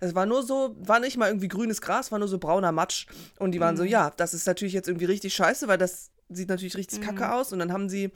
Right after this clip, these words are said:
Speaker 1: aber tatsächlich hat es genau in der Nacht von, also die waren da und die erste Nacht hat einfach es angefangen zu schneien und
Speaker 2: Ja.
Speaker 1: danach, am nächsten Morgen war alles weiß. Das ist schon krass, so.
Speaker 2: Ja, das ist crazy.
Speaker 1: Dass sie's
Speaker 2: Aber
Speaker 1: genau
Speaker 2: in-
Speaker 1: abgepasst haben, wie.
Speaker 2: Schön.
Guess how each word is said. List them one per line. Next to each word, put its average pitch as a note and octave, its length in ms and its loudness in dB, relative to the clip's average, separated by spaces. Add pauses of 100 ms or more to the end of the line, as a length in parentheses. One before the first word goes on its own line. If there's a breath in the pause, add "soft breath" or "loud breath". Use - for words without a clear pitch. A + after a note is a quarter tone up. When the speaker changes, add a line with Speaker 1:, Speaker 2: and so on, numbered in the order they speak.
(240 loud breath)
Speaker 1:
aber F#3 160 4
tatsächlich A#3+ 580 0
hat A3+ 140 -4
es G#3+ 140 -6
genau A3 320 2
in A3+ 180 -4
der A#3 180 4
Nacht A3 480 -2 (240 soft breath)
von, F#3 400 -4
also F3+ 160 -2
die F3+ 180 -6
waren F#3+ 220 2
da A3 280 2 (360 loud breath)
und F#3+ 180 -4
die F3 60 -6
erste A#3+ 320 2
Nacht A3 380 -2 (240 soft breath)
hat - 240 0
einfach F#3+ 340 2
es F3+ 100 -10
angefangen A3+ 400 -4
zu - 120 -8
schneien G3 480 2 (260 loud breath)
und F#3+ 120 0
Speaker 2:
Ja. F3 120 4
Speaker 1:
danach, G3 300 2
am F3 100 -2
nächsten G3 260 -2
Morgen G3 280 4
war E3 80 4
alles D#3+ 240 2
weiß. A#2+ 340 -2 (200 soft breath)
Das E3 160 -2
ist - 100 -4
schon F#3+ 160 -2
krass, - 360 -6 (100)
so. - 300 -8
Speaker 2:
Ja, G3 200 -10 (120)
das - 200 -20
ist - 100 -20
crazy. G3+ 540 -8
Speaker 1:
Dass F#3 160 4
sie's - 80 4
Speaker 2:
Aber A#3 100 8
Speaker 1:
genau F3+ 220 8
Speaker 2:
in- - 60 8
Speaker 1:
abgepasst F3+ 500 0
haben, C3+ 260 -2
wie. C3+ 160 -6
Speaker 2:
Schön. G3 600 -6